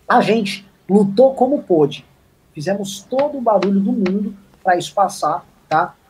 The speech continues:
Tanto que institucionalmente o M B L divulgou isso muito mais do que o Partido Novo. Nós fizemos campanha mesmo, ficamos batendo, batendo, batendo, batendo, vem pra rua, então no final, o Vinícius Poit, deputado novo, foi o capitão desse processo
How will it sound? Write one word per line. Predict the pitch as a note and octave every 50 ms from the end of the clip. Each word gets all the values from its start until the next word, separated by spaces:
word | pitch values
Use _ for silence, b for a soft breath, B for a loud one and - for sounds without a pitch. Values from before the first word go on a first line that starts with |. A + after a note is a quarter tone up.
| _ _
Tanto | - A#3 B3+ B3
que | - -
institucionalmente | B3 B3+ C4 D4 - - - - - - - A3+ F#3+ E3+ F3 G#3 B3 - C4+
o | A3+
M | F#3+
B | - D#3+
L | F#3+ G3
divulgou | F#3+ F#3+ F#3 F3+ D#3+ F3 G#3
isso | - - - F#3+
muito | G#3 - - -
mais | A#3 A3+ G#3
do | - G3
que | -
o |
Partido | - G3+ G3+ G3 - - - G3
Novo. | F3 C#3 B2+ A#2+ - _ _ _ _ _ _ _ _ _ _ _ _ _ _ _ _
Nós | - F#3 G3 G3
fizemos | F#3+ - G3+ G3+ G3 G3
campanha | - F#3+ D#3 D3 D#3 A3 B3+ A#3+
mesmo, | F#3+ F3+ F#3+ F#3+
ficamos | - - G#3 G3+
batendo, | G#3+ G#3+ - - G#3 F#3+ F#3 G3
batendo, | G3 G#3+ G3+ G3+ - G3 G3 F#3+
batendo, | F#3 G#3 G3+ - G3 G3 G3 G3
batendo, | G#3 G3+ G3+ - G3+ G3
vem | G3 A#3 A#3+
pra | - A#3
rua, | G#3+ - A#3+ A#3+
então | A#3+ A#3 A#3 A#3+
no | B3 A#3+
final, | - - B3+ G3+ F#3+ G#3 A3 A3+ - b b b b b
o | - F#3+
Vinícius | - G#3 G#3+ B3+ C#4+ - - - -
Poit, | - - G#3+ G3 F#3+ G3
deputado | G3+ F3 D3+ - F#3+ F3+ D#3+
novo, | E3 D#3+ E3+ F3 E3
foi | - - F3+
o | D#3+
capitão | - - F3 - - - E3+ D#3+ E3+
desse | E3 D3+ -
processo | - D3+ C#3+ - - D3 D3 D3+ - - -